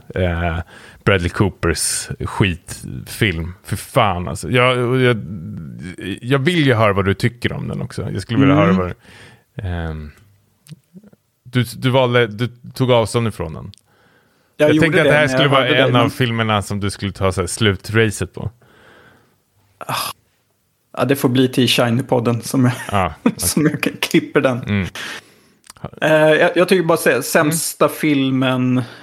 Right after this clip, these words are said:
Speaker 2: eh, oavgjort mellan, eh, den här dinosauriefilmen sixty-five,
Speaker 1: <laughs>
Speaker 2: eh, och, eh, och så måste jag ändå säga att, eh, Rebel Moon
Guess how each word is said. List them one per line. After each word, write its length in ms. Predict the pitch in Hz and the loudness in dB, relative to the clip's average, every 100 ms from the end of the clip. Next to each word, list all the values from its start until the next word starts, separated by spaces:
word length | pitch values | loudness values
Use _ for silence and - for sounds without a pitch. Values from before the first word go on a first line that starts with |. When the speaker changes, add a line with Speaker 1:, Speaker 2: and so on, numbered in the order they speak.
| - _ _ _ _ | -20 _ _ _ _
Speaker 2:
eh, 240 | 135 135 - | 2 2 2
oavgjort 640 | 170 147 147 156 147 - | 2 4 4 4 2 0
mellan, 580 | 143 131 127 127 123 123 | 0 2 2 0 0 0
eh, 60 | 120 - 131 127 123 123 | -4 -4 -2 0 -2 -4
den 100 | 131 | -2
här 140 | 127 | 0
dinosauriefilmen 960 | 135 131 131 135 127 123 139 131 127 123 | 2 2 4 2 2 2 2 2 2 0
sixty-five, 800 | - 127 - 127 131 127 123 123 - - - | 0 -2 -4 0 2 2 0 -4 -16 -20 -18
Speaker 1:
<laughs> 340 | - - - | -10 -8 -4
Speaker 2:
eh, 320 | - 123 127 131 | -2 0 0 0
och, 640 | 131 - - - - - | 0 -2 -20 -20 -8 0
eh, 420 | 127 123 123 120 120 - _ _ _ _ _ | 2 2 2 0 -4 -12 _ _ _ _ _
och 120 | 147 | 0
så 100 | 147 | 2
måste 280 | 151 143 151 | 2 2 4
jag 100 | 139 | 4
ändå 200 | 131 127 | 4 0
säga 380 | - 131 123 123 | 2 2 4 2
att, 300 | 127 120 - | 0 -4 -2
eh, 140 | 120 | 0
Rebel 280 | 123 120 123 | 2 2 2
Moon 260 | 123 123 | 2 2